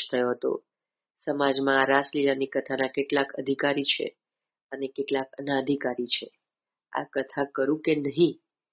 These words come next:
જે અનાધિકારી હશે તેમને આ લીલામાં કામ દેખાશે.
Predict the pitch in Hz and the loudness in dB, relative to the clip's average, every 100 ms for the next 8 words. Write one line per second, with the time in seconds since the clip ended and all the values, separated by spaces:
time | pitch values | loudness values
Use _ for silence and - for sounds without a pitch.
0 | _ _ - 151 139 139 143 165 175 160 | _ _ -6 0 2 2 4 4 6 4
1 | 156 139 139 143 139 139 135 135 135 131 | 4 2 2 2 2 2 4 4 6 6
2 | 131 127 127 - 135 131 123 120 - - | 6 4 2 4 2 4 2 0 -2 -6
3 | - | -6